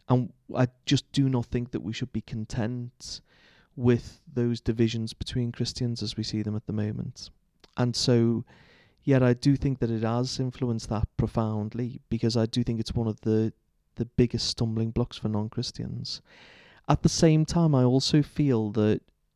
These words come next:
what's important in ecumenical dialogue is not to say that there aren't any differences. So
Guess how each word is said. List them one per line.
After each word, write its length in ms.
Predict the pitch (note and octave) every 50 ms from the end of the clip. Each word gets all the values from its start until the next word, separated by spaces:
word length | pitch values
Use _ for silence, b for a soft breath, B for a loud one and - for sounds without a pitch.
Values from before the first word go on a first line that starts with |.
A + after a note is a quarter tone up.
| _ _ _ _
what's 320 | B2+ B2 B2 B2+ - -
important 840 | A#2+ A#2 A2+ - - - C#3+ C3 B2+ A#2 B2+ C#3+ C#3 C3+ - - - B2
in 260 | A2 G#2 G2+ F#2+ - -
ecumenical 560 | B2 A#2 - B2 A#2 A2+ G#2+ A2+ A2+ - A2
dialogue 440 | - - G#2 G#2+ G#2+ A2 B2 B2+ B2+
is 160 | A#2+ A2+ -
not 320 | B2 B2 B2 B2 A#2 - -
to 80 | - C3+
say 220 | - - C3+ C3+
that 180 | A#2 A2 - -
there 120 | A#2+ A2+
aren't 220 | A2 A2 A2+ A2+
any 160 | A2+ A2 A2+ A2
differences. 680 | - A2 - - A2 A#2+ - - - A#2+ - - - - _ _ _ _ b b b b b b b b b b b
So 420 | - - - C3+ B2 B2 B2 -